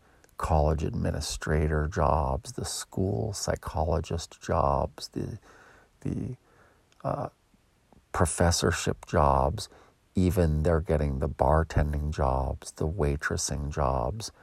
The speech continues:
They're just getting all the jobs. And so this is sort of an era, too, where you have,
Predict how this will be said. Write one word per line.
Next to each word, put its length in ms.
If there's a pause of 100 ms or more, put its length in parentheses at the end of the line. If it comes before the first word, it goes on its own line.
(460)
They're 140
just 240
getting 280
all 160
the 140
jobs. 680 (1400)
And 180
so 400 (2000)
this 320
is 80
sort 240
of 80
an 180
era, 340
too, 280
where 180
you 120
have, 460